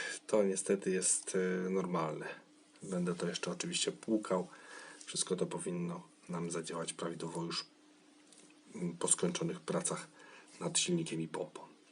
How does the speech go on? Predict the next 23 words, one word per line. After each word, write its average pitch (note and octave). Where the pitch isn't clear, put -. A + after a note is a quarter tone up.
Co B2+
jest, A2+
e, G2
istotne? -
E, G#2
ta A2
komora, C#3+
która G#2+
tutaj G2+
się -
znajduje, F#2+
jest A2+
właściwie A#2
identyczna, A#2+
em, F#2+
w -
stosunku G#2
do F#2+
tej F#2+
wcześniejszej, -
o E2
której F2+
omawialiśmy. E2+